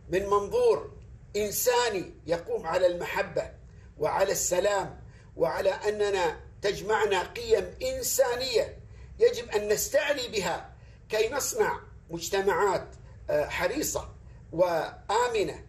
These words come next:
وتنعم بالمحبة والسلام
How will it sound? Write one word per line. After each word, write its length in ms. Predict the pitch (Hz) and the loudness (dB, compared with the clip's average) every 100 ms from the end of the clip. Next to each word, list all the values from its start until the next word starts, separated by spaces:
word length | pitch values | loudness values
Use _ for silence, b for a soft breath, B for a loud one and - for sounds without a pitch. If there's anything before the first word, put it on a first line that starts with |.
| B B - | B B -2
وتنعم 840 | 175 175 - 240 269 220 175 156 - - | 2 2 0 -2 -2 -2 -2 -4 -12 -6
بالمحبة 880 | 165 180 165 - 180 160 170 156 127 B B B - | -4 -2 -4 -4 -4 -2 2 2 0 B B B -4
والسلام 840 | 165 - 269 185 180 160 139 | -2 2 2 4 4 2 -2